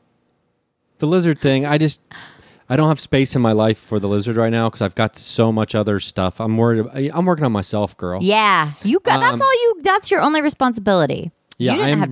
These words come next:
Speaker 1: really
Speaker 2: children or
Speaker 1: working on,
Speaker 2: lizards.
Speaker 1: girl, I'm working on myself right now.
Speaker 2: Get it, girl.
Speaker 1: Uh, thank you,
Speaker 2: <laughs>
Speaker 1: girl. I wanna get back to the crystal thing.
Speaker 2: Yeah, let's get back to it. Um,
Speaker 1: I'm holding a crystal right now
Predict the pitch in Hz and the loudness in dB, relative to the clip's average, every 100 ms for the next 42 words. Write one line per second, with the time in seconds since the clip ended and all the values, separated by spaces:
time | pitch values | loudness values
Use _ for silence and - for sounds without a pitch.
0 | 131 156 165 139 135 160 156 175 202 190 | 0 0 0 0 0 0 0 0 -2 -4
1 | 143 147 156 170 147 127 117 - 104 98 | -2 0 0 -2 -2 -2 -2 -2 -4 -2
2 | 90 85 82 170 175 139 - 139 135 139 | -4 -4 -6 -2 -2 -2 -2 0 0 -2
3 | 123 120 120 123 - 143 123 110 - 95 | -2 2 2 -2 -2 0 2 2 0 0
4 | 311 - 339 - - _ _ _ _ _ | -2 -2 -2 -4 -8 _ _ _ _ _
5 | 277 147 196 208 165 143 - 117 - 104 | -6 0 0 2 2 0 -2 -4 -2 -4
6 | 90 - 85 85 165 147 147 190 - 190 | -6 -12 -10 -2 2 2 0 -4 -2 -2
7 | 175 175 151 - 226 220 214 202 185 190 | -2 0 -2 -2 0 0 2 2 2 2
8 | 151 - 120 - 110 117 110 113 92 - | 0 0 -2 0 0 2 2 0 -2 -6